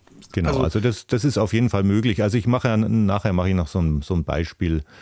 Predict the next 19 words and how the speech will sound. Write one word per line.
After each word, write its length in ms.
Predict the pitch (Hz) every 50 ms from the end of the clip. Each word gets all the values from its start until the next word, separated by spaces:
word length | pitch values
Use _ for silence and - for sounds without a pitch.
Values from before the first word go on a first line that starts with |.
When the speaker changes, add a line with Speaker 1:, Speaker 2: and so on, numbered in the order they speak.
| - - - _
Speaker 1:
wo 80 | - -
es 80 | 85 -
dann 160 | - 82 78
vielleicht 280 | - 78 73 73 -
klarer 260 | - 82 76 78 87 85
wird. 120 | 85 -
Aber 140 | - 78 82
du 80 | 147
Speaker 2:
Mhm. 40 | -
Speaker 1:
hast 200 | - 87 - -
recht. 240 | 82 73 71 - -
Also 160 | 78 78 80
das 340 | 76 95 87 - - 98 92
würde 240 | 95 113 117 120 107
dann 160 | - 95 92
auch 300 | 71 85 98 85 76 -
als 260 | - - 92 - -
zwei 220 | - - 90 82 -
unterschiedliche 680 | 87 87 87 87 - - 90 90 92 82 - 90 78